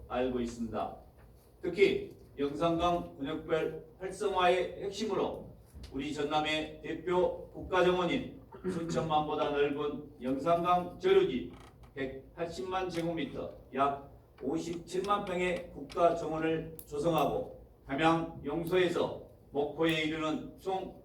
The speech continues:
백삼십삼 킬로미터, 삼백 리 자전거길을 만들겠다는 계획을 발표하신 바 있습니다. 우리 나주는 국하천 영산강의 총 길이 백십일점칠 킬로미터 중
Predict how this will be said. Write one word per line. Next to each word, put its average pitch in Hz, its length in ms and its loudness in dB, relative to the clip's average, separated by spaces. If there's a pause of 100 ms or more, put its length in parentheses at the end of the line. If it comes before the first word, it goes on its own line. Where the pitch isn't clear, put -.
백삼십삼 - 880 -8
킬로미터, 185 640 0 (240)
삼백 165 460 -2
리 170 340 -4
자전거길을 165 1080 0
만들겠다는 151 1040 -2
계획을 143 580 -2 (240)
발표하신 131 560 -2
바 139 260 2 (220)
있습니다. 123 640 -2 (800)
우리 151 180 -4
나주는 170 580 4 (260)
국하천 175 880 4
영산강의 147 720 0 (280)
총 190 220 -2
길이 180 480 -2 (200)
백십일점칠 185 1200 0
킬로미터 196 500 4
중 - 320 -2